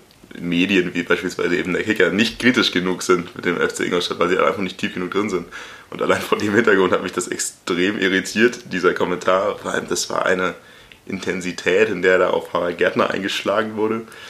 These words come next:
bei dem ich mir schon selber dachte, irgendwann, ja, stopp, stopp, stopp, stopp, stopp, okay, äh,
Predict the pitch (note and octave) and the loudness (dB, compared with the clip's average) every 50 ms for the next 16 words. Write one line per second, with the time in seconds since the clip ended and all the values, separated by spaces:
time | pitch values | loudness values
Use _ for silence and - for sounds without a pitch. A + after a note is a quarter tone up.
0 | - - - - F2 F2 F#2 F#2 F2+ F#2+ F2+ - G2 F#2+ - - F#2 F2 - F#2+ | -18 -18 -8 -2 2 4 4 4 2 0 -6 -4 -4 -4 -4 -6 -2 2 4 4
1 | A2 A#2+ G#2 F2 F2 E2 - - F2+ F2+ - F#2 F2+ E2+ E2 - - G2 F2 - | 6 6 6 4 4 2 2 0 -4 -4 -2 0 2 2 2 4 4 2 2 2
2 | - F2 D#2 - F2 D#2+ - F#2 D#2+ - F#2+ E2+ D#2 E2+ E2+ G#2 G2 F#2 F2+ - | 0 -4 0 0 0 2 2 0 0 2 2 2 2 2 2 2 4 4 4 2
3 | - - - - - - - - - - _ - - - - D2 F#2+ | 0 -6 -10 -12 -14 -16 -18 -20 -20 -20 _ -20 -12 -6 -4 -2 -2